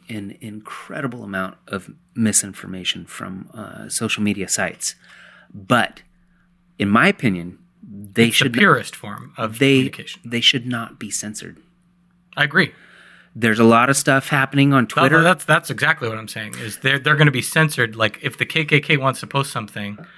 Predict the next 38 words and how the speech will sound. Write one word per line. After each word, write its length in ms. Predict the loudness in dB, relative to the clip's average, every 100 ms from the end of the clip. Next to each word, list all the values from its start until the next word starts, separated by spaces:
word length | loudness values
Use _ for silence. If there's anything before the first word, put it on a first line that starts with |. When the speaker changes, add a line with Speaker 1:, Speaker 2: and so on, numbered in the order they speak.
| -20 -20 -20 -20 _ _ -20 -20 -20 -20 _ _ _ _ _ -16
Speaker 2:
it's 180 | -2
not 260 | 0 0 0
good, 300 | 2 2 0
and 100 | 0
I 60 | 2
Speaker 1:
It's 80 | 6
Speaker 2:
don't, 80 | 8
Speaker 1:
not. 200 | 8 8
Speaker 2:
I 60 | 6
don't 200 | 4 6
want 240 | 6 6
that 120 | 4
Speaker 1:
No, 60 | 4
Speaker 2:
out 180 | 4 4
there, 200 | 4 4
Speaker 1:
it's 160 | 2 2
not 200 | 2 4
good 120 | 2
Speaker 2:
but 40 | 4
Speaker 1:
at 40 |
Speaker 2:
they 60 | 6
Speaker 1:
all. 60 |
Speaker 2:
shouldn't 180 | 4 4
be 100 | 2
censored 440 | 2 0 2 0 0
because 280 | 4 4
Speaker 1:
No. 60 | 4
Speaker 2:
it's 120 | -2
a 60 | -6
slippery 360 | -4 -6 -6 -12
slope. 280 | -14 0
Speaker 1:
Because, 440 | 0 2 2 2 0 0
exactly, 540 | 0 2 0 -2 -12 _
because 320 | -4 0 4 6
you 120 | 6
have 340 | 4 -2 -2
Twitter 580 | -6 4 6 6 2 -2 _ -8
censoring 680 | 2 2 4 4 4 2